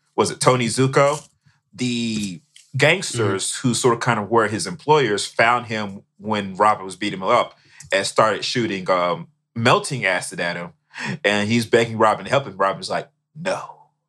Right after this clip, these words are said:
Speaker 1: And basically he lets the guy die. And so the son, who's now the melting man, because this, those same gangsters came after his whole family,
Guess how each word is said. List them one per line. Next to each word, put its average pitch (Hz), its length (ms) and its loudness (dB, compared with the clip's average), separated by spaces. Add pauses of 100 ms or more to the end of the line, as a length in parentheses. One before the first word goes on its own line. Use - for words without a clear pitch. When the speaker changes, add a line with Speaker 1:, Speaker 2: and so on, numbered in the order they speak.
(240)
Speaker 1:
And 107 300 2
basically 104 420 -2
he 104 100 -4
lets 98 180 2
the 98 60 -10
guy 87 220 2
die. - 300 2 (1400)
And 107 140 -8
so 110 300 -2
the 98 120 -6
son, 123 640 2
who's 110 220 -4
now 107 180 2
the 92 100 -6
melting 107 460 -2
man, 92 280 -6
because 92 520 -2
this, 98 280 -4
those 110 240 2
same 101 360 2
gangsters 113 360 -2
came 104 120 -6
after 98 240 0
his 101 180 -4
whole 98 180 2
family, 127 580 0